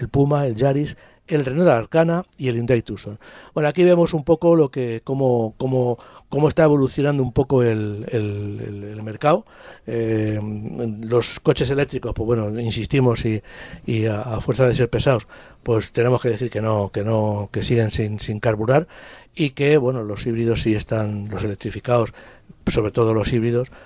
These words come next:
pues están subiendo bastante en un mercado que, bueno, que, que, que es más grande, más, más, eh, completo, se acerca, se va a acercar mucho a la, al millón de unidades y yo espero que, bueno, hay que poner,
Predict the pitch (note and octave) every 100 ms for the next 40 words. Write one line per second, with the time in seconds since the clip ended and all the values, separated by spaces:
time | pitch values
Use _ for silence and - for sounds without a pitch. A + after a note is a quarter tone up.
0 | - - G#2 G2+ A2+ G#2+ G#2+ G#2+ G#2+ G#2+
1 | G#2+ - - _ A2+ A2 - A#2 A2 -
2 | A#2+ B2 - - - A#2 G#2+ A2+ A#2+ A#2
3 | C#3 C#3+ F3 A#2 A#2 E3 - - - -
4 | G#2 G2+ G2+ G2 - G#2+ G#2 A2+ A2+ G#2+
5 | A2 A#2 A#2+ A#2 G#2+ A#2 G#2+ - - -
6 | - A#2 A#2 - - - - C3 A#2 A2
7 | A2 A2 - - A#2+ C#3 C#3 A#2 G#2 -
8 | - F#2+ A#2 A#2 A2 A#2 A#2 A2+ A#2+ A2+
9 | A2+ A2+ - G#2+ - - - - A#2 G#2+
10 | G#2 G#2+ A2 G#2+ A2+ A2+ A#2 B2+ D3 F#3
11 | F#3+ - - _ - A2+ A2 C3 - C#3
12 | C#3 C3+ A#2+ A2+ A2+ B2 A2 A#2 A#2+ A#2
13 | A#2 A#2+ A2